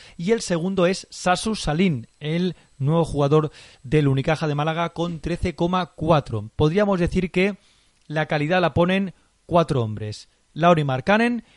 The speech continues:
Peter Ikoponen, el base del Barça Lassa, Sasu Salin, el escolta, como decíamos, del Unicaja de Málaga, y Shaun Huff, el ala pivot del equipo finlandés. Estos cuatro jugadores conforman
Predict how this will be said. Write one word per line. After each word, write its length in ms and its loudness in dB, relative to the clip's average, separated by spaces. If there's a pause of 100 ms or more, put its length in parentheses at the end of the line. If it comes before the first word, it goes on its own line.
(220)
Peter 260 2
Ikoponen, 520 2
el 120 0
base 300 2
del 240 -4
Barça 280 -2
Lassa, 440 -2 (220)
Sasu 520 -2
Salin, 560 2 (400)
el 500 -6
escolta, 460 -2
como 180 2
decíamos, 480 -2
del 260 -2
Unicaja 500 -2
de 100 -2
Málaga, 420 0 (240)
y 200 -6
Shaun 460 0
Huff, 540 -2
el 320 -10
ala 260 -2
pivot 340 2 (360)
del 200 0
equipo 400 -4
finlandés. 680 -6
Estos 320 -2
cuatro 280 -2
jugadores 460 -2
conforman 680 2